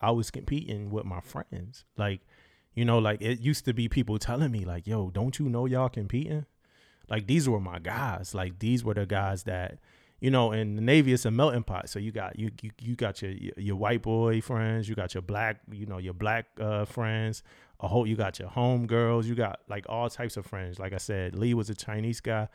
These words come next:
So you got, like, all these kinda groups of friends, and you're doing different stuff with each of 'em. I'm eating seaweed jerky with Lee. I'm doing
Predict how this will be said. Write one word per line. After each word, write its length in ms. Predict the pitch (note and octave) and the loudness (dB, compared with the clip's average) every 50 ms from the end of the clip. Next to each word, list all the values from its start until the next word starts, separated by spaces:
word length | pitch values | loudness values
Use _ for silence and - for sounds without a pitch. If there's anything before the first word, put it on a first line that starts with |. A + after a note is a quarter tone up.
| - - - - - | -12 -20 -20 -10 -2
So 100 | - D#3 | 0 2
you 60 | F3 | 4
got, 120 | F#3 E3+ | 6 6
like, 140 | C#3 A#2+ A2 F2+ | 6 4 4 4
all 240 | G#2+ B2+ C3+ C#3 C3 | 6 8 8 8 8
these 240 | B2+ A#2+ A2+ G#2 | 6 4 0 0
kinda 340 | - - B2+ A2 G2+ G2 F#2 | -2 -2 -2 -2 -2 -2 -4
groups 300 | F#2 G2 A#2 B2 A#2 - | -2 0 0 0 0 0
of 100 | G#2+ F#2 | -4 -4
friends, 460 | - B2+ C3+ D3 C#3+ B2 G#2+ G#2 - - | -4 -4 -2 -2 -2 -4 -6 -8 -6 -4
and 140 | A2+ A2+ A#2 | -2 2 2
you're 80 | B2+ | 2
doing 280 | C3 A#2+ D3 C#3+ C#3+ C#3 | 4 4 4 4 4 4
different 280 | D3+ D3+ - D3 B2+ | 0 0 0 -2 -2
stuff 260 | - - D#3 D#3 - C3+ | 0 2 0 0 0 0
with 200 | A#2 G#2+ G#2 - | -2 -2 -2 -2
each 220 | - D#3+ E3+ - - | 0 0 0 0 -2
of 100 | A#2+ G#2 | -4 -2
'em. 140 | G2 G2 G2 | -2 -4 -4
I'm 160 | G#2 G#2+ - | -4 -4 -2
eating 300 | - A2+ A#2+ A#2+ A2 G2+ | -4 -4 -2 -2 -4 -4
seaweed 500 | - - A#2 A2+ B2 A#2 A#2 A#2 A2+ A2 | -4 -4 -4 -2 -2 0 0 0 0 0
jerky 320 | - A2+ A2 A2 - A#2 A2+ | 0 0 0 0 -2 -4 -2
with 160 | A#2 A#2 A2 | -2 -2 0
Lee. 300 | G#2+ G#2+ G#2+ G#2+ G#2+ - - - - - - - - - - | 0 0 2 0 0 -2 -6 -18 -20 -20 -20 -20 -14 -6 -2
I'm 160 | G2 G2+ G#2 | -2 0 4
doing 480 | G#2 A#2 A#2 A2+ A2 G#2+ G#2+ G#2 G2+ | 4 4 6 6 4 2 2 0 -2